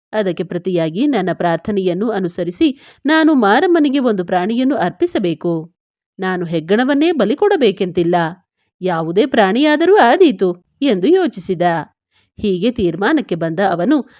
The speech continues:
ಅಲ್ಲಿ ನೆಲದ ಮೇಲಿದ್ದ ಒಂದು ಸಣ್ಣ ಏಡಿಯನ್ನು ಹಿಡಿದು ಅದನ್ನು ನೆಗ್ಗಿದ.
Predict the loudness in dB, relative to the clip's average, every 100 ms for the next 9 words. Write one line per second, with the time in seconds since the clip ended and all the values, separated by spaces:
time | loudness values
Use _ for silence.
0 | _ 4 6 6 6 4 2 2 2 2
1 | 0 0 0 2 0 0 -2 -2 -2 0
2 | -2 0 0 2 2 2 2 -2 0 0
3 | -2 -4 _ -2 0 0 0 0 0 0
4 | 0 -2